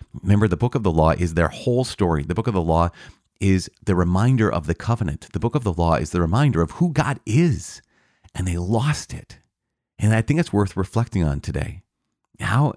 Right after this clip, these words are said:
many times has God given so much of himself? He's revealed so much of himself, and we just put it to the side, and we just lost it. I mean, it's part of the reason why we're here on day one hundred and eighty-eight. So many of you, I know there are many of you who this is not your first rodeo. This isn't your first trip through the Bible,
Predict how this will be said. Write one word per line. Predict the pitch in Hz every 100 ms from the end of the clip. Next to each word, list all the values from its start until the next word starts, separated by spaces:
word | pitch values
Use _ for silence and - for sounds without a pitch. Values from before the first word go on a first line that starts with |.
| -
many | 92 101 104
times | 90 82 73 - - _ _ _ _
has | - 87 80
God | 87 87 90
given | 90 80 82 - -
so | - 101 107 101 -
much | 87 104
of | 95
himself? | 82 73 - 92 71
He's | - 85
revealed | 85 85 87
so | 78 -
much | 80 101 113
of | 98
himself, | 85 73 71 67 - _ _ - - - _ _ _ _
and | 104
we | 110
just | 113
put | - 107
it |
to | -
the | 98
side, | 87 82 76 71 - - _ _ _ -
and | - 82
we |
just | 87 92 -
lost | 73 82 123 -
it. | - - -
I | 90
mean, | 95
it's | 95
part | - 107 127
of | 107
the | 85
reason | 87 98 78
why | 73
we're | 71 78 80
here | - 104
on | 87
day | 76
one | 76 76
hundred | - 117
and | 107 -
eighty-eight. | 80 76 76 71 - - -
So | - 117
many | 117 117
of | 98
you, | 78 -
I | 131
know | 202 117
there | 90
are |
many | 80 78 76
of | 76
you | 78
who | 82
this | 117
is | 95
not | 87 80
your | 78
first | - 82 80 -
rodeo. | 78 78 85
This | 101 101
isn't | 92 90
your | 90
first | 82 78
trip | - -
through | -
the | 67
Bible, | - 73 - 76